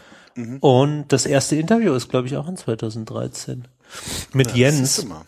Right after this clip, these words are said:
Speaker 2: Ich, ich guck mal, ob wir vorher schon, ach nee, wir hatten mit Lukas hatten wir schon vorher eins. Das haben wir
Speaker 1: Richtig,
Speaker 2: noch
Speaker 1: das war das,
Speaker 2: zweitausendzwölf gemacht.
Speaker 1: das war die Einwanderungsgeschichte.
Speaker 2: Ja, ja, genau.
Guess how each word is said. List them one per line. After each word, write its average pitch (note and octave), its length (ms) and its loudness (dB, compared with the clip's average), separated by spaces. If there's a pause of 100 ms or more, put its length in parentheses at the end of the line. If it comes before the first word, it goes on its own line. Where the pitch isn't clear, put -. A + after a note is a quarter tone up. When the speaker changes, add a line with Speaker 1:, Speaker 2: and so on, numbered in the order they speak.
(400)
Speaker 2:
Ich, - 240 -10
ich - 120 -12
guck F3 240 0
mal, C#3+ 220 4
ob A2+ 140 -4
wir B2+ 80 0
vorher C3 340 0
schon, E3 340 -6
ach C3+ 80 -2
nee, D3 220 6
wir C#3 80 8
hatten C#3+ 160 2
mit B2+ 160 2
Lukas C3+ 400 2
hatten A#2 240 -2
wir A2 80 0
schon A2 180 -6
vorher A2+ 360 -2
eins. A2 340 -6 (340)
Das A#2+ 160 2
haben C#3 120 4
wir C3+ 80 2
Speaker 1:
Richtig, B2 140 4
Speaker 2:
noch - 60 -6
Speaker 1:
das B2+ 140 4
war A#2 100 4
das, A#2+ 180 0
Speaker 2:
zweitausendzwölf B2 300 2
gemacht. A#2 320 -6 (240)
Speaker 1:
das - 180 -12
war A#2+ 80 0
die A2+ 140 -2
Einwanderungsgeschichte. G#2+ 1040 -2
Speaker 2:
Ja, C3 100 6
ja, A#2+ 160 4
genau. A2 360 -2